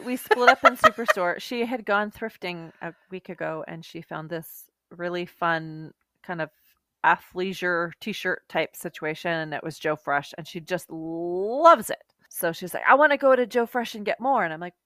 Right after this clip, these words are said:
Speaker 1: "But you got it at a thrift store, so I don't know that you're necessarily
Speaker 2: Mm-hmm.
Speaker 1: gonna find that, but you could look online and
Speaker 2: Mm-hmm.
Speaker 1: see. Maybe someone, you know, did be-, buy it recently."
Speaker 2: Yeah.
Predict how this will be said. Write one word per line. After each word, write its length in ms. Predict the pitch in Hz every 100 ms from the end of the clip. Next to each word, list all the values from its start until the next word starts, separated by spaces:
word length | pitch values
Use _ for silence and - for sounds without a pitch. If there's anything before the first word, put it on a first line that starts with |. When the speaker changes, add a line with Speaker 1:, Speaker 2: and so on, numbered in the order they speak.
| _
Speaker 1:
"But 120 | - -
you 140 | 190 175 _ _
got 280 | 214 214 208
it 120 | 202
at 240 | 190 185 170
a 40 |
thrift 360 | - 403 - -
store, 360 | - 139 117
so 280 | 156 160 160
I 80 | 160
don't 160 | 165 165
know 280 | 170 165 160
that 240 | 160 -
you're 200 | 165 170
necessarily 680 | 165 170 - 240 175 175 240
Speaker 2:
Mm-hmm. 60 | 170
Speaker 1:
gonna 140 | 160 -
find 300 | 220 311 262
that, 300 | - 147 - -
but 140 | 185
you 120 | 180
could 200 | - 190
look 160 | 202 -
online 600 | 202 165 147 202 160 175
and 140 | 151
Speaker 2:
Mm-hmm. 120 | 156 233
Speaker 1:
see. 340 | 247 165 202
Maybe 260 | 180 170 175
someone, 600 | - 170 165 156 165 156 _ _ _ _ _
you 100 | 190
know, 120 | 185
did 260 | 170 247 220
be-, 140 | 175 - -
buy 160 | 165
it 80 | 160
recently." 360 | 170 - - 208
Speaker 2:
Yeah. 140 | 185